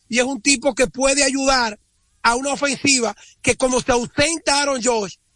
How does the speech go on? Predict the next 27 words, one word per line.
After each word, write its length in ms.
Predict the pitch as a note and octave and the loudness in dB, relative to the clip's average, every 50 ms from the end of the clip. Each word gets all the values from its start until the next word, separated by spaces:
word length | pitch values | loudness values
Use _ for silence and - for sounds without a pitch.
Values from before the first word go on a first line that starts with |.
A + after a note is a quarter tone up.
| _ _ _ | _ _ _
es 140 | - C4+ C#4 | -2 0 0
un 180 | D4 D4+ D4 D4 | 0 0 -2 -4
equipito 580 | C4 - - B3+ - - D4 C#4 A3 - B3+ | -4 -4 -6 -6 -2 0 0 0 2 0 0
que 120 | - A#3+ A#3+ | 2 2 2
va 120 | C4 C4 | 0 0
forzado 460 | - C4 C4+ A#3 - C#4 C4+ C4+ B3 | 0 0 -2 0 0 0 0 0 0
con 140 | G3+ B3 A#3+ | -2 -2 0
las 180 | A3+ G3+ - - | -2 -2 0 0
Águilas, 500 | C#4 C#4+ C#4+ C#4 C4+ C4 B3+ A#3+ A#3 A3+ | 0 0 0 0 -2 -2 -2 -2 -2 -2
los 140 | A3 G#3 | -2 -2
Leones, 440 | G3 G3+ G#3 B3+ C#4+ C#4 C4+ C4 B3 | -2 0 0 0 0 0 -2 -4 -6
las 140 | A3+ G#3 G3 | -6 -8 -10
Estrellas, 540 | G3+ F3 - C4+ C#4+ C#4+ C4+ C4 B3 A3 G3 _ _ _ - | -10 -6 -2 0 2 2 2 0 0 -2 -4 _ _ _ -6
los 200 | G#3+ A3 A3 A3 | -2 -2 -2 -2
Toros, 380 | - C4 C4+ C#4 C#4 C4+ C4 A#3+ | 0 -2 0 0 2 0 0 -2
el 60 | A3+ | -2
Licey 500 | A3 G3+ - C4 C4 C4 C4 C4 B3+ A3+ _ _ _ _ - | -4 -6 -2 0 0 0 0 -2 -6 -14 _ _ _ _ -8
y, 340 | A3 A3 A3 G#3 F#3+ G#3 _ | -6 -4 -4 -4 -4 -8 _
y, 340 | - G#3+ A3 A3 B3 B3+ - | -4 -2 0 0 0 0 0
y 40 | A3 | 0
la, 460 | A3+ G#3+ G#3 G3 F#3+ E3+ D#3+ C#3+ C3+ _ _ | 2 2 2 2 0 -2 -4 -6 -10 _ _
¿y 100 | - G#3 | -6 -2
cuál 180 | E3+ D4 C#4 | 0 2 2
es 60 | C#4 B3 | 2 2
que 80 | B3+ | 0
me 100 | A#3+ A3 | 0 0
falta? 240 | D#3+ G3 E3+ - - | 0 -2 -2 -4 -8